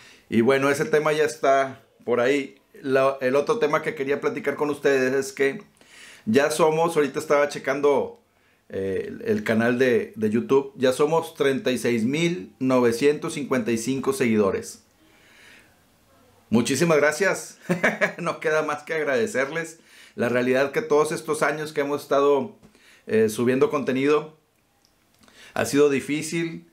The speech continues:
Hemos estado tratando de, de mejorar en los contenidos, de estar, eh, adquiriendo equipos, nuevas cámaras, etcétera. Y pues bueno, la verdad que es, es, este,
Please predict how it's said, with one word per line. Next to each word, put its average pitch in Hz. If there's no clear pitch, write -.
Hemos 131
estado 135
tratando 131
de, 123
de 113
mejorar 123
en 120
los 110
contenidos, 120
de 113
estar, 113
eh, 98
adquiriendo 120
equipos, 123
nuevas 117
cámaras, 123
etcétera. 120
Y 110
pues 117
bueno, 113
la 107
verdad 123
que 139
es, -
es, 117
este, 107